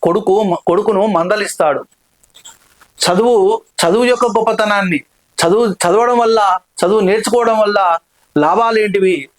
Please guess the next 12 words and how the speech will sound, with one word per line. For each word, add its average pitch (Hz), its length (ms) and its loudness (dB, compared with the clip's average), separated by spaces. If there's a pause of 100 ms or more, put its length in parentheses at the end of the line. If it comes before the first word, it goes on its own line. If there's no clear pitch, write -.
(120)
చదువు 165 140 2
యొక్క 226 220 0
గొప్పతనాన్ని 233 720 0 (400)
తెలుపుతూ 202 600 0 (280)
కొడుకును 226 360 0
మందలిస్తాడు. 185 920 0 (280)
అప్పుడు 170 400 0 (400)
కమలాకరుడు 233 640 0
అయిన, 220 180 -2 (360)
కొడుకైనటువంటి 226 680 0
కమలాకరుడు 202 600 0
మారుతాడు. 175 720 0